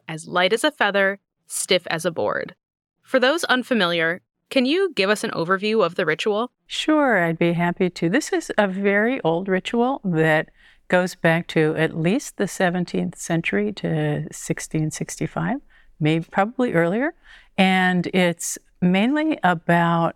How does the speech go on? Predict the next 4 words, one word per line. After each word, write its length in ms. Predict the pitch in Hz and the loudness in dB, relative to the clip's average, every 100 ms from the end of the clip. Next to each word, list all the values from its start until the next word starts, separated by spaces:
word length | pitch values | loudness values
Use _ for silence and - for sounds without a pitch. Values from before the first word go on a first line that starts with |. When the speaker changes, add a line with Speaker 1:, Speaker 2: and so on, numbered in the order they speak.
| _ _ _ _ _ _ _ | _ _ _ _ _ _ _
Speaker 2:
kids, 580 | - 226 202 185 - - - _ - | -2 0 0 -2 -6 -6 -10 _ 0
or 100 | 285 | 0
sometimes 480 | - 294 294 285 302 | 2 0 2 0 0
adults, 600 | 277 - 147 160 - | -2 0 0 -2 -6